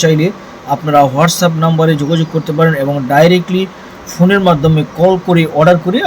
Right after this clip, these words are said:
আপনারা এটা আমাদের কাছ থেকে নিতে পারেন। তো বন্ধুরা, এটি খুবই, আহ, রিউজেবল কন্ডম, এটা বারবার আপনি ওয়াশ করে ব্যবহার করতে পারবেন। এটা ব্যবহারের মাধ্যমে আপনি খুব নিজে একটা আনন্দ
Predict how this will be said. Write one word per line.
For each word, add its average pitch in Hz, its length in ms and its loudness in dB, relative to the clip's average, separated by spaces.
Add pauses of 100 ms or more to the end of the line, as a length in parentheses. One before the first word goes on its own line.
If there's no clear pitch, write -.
আপনারা 151 260 -4
এটা 175 100 2 (480)
আমাদের 156 280 2
কাছ 156 160 0
থেকে 147 140 -2 (140)
নিতে 175 220 2
পারেন। 107 180 -6 (460)
তো - 120 -6
বন্ধুরা, 220 340 4
এটি 190 100 -2 (100)
খুবই, 180 240 2
আহ, 160 420 4
রিউজেবল 160 420 2 (140)
কন্ডম, 147 260 0 (180)
এটা 135 100 0 (120)
বারবার 143 380 4 (440)
আপনি 147 160 -8 (140)
ওয়াশ 156 180 4 (120)
করে 143 140 -4 (140)
ব্যবহার 156 320 2
করতে 151 240 -6
পারবেন। 160 240 -2 (480)
এটা 156 120 0 (160)
ব্যবহারের 170 400 4
মাধ্যমে 156 360 0 (680)
আপনি 151 180 -6 (140)
খুব 175 140 2 (160)
নিজে 165 240 4
একটা 151 140 -6 (100)
আনন্দ 180 200 2